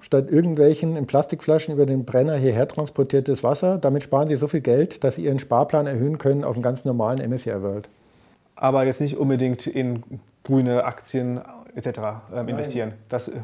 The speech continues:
Speaker 2: hilft der Um-, das hilft der Umwelt nichts.
Speaker 1: Wenn man für die Umwelt was tun will, muss man bei seinem Konsumverhalten anfangen.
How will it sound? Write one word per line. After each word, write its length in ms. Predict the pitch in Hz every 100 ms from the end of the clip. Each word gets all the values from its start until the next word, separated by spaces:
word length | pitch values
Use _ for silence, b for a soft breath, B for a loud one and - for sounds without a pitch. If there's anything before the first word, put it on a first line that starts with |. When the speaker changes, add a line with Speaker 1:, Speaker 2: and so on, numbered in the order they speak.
| 107
Speaker 2:
hilft 180 | 139 139
der 80 | -
Um-, 180 | 135 127 - -
das 120 | - 123
hilft 140 | 143
der 80 | -
Umwelt 220 | 117 107
nichts. 260 | 110 - 104
Speaker 1:
Wenn 220 | 127 135 151
man 160 | 143
für 80 | 151
die 100 | 143
Umwelt 220 | 147 156
was 100 | 139
tun 300 | - 160 160
will, 360 | 151 156 160 143
muss 160 | 143 127
man 80 | 127
bei 140 | 127
seinem 260 | 131 123 127
Konsumverhalten 840 | 127 117 151 143 123 107 110 117
anfangen. 520 | 110 104 110 104 98